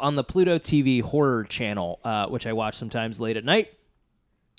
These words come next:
And, like, sometimes it's, like, that perfect timing, like, it's a little before midnight.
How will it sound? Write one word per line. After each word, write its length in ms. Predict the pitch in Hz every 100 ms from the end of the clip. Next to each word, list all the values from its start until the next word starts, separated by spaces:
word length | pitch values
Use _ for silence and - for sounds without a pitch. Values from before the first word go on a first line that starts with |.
| -
And, 180 | 165
like, 140 | 175 170
sometimes 580 | 269 285 214 202 208 160
it's, 140 | 151
like, 120 | 135
that 180 | 123 107
perfect 300 | 175 165 156
timing, 400 | 156 143 143 139
like, 180 | 120 -
it's 160 | 127 120
a 40 |
little 260 | 120 147 151
before 280 | 139 - 123
midnight. 600 | 131 131 135 131 127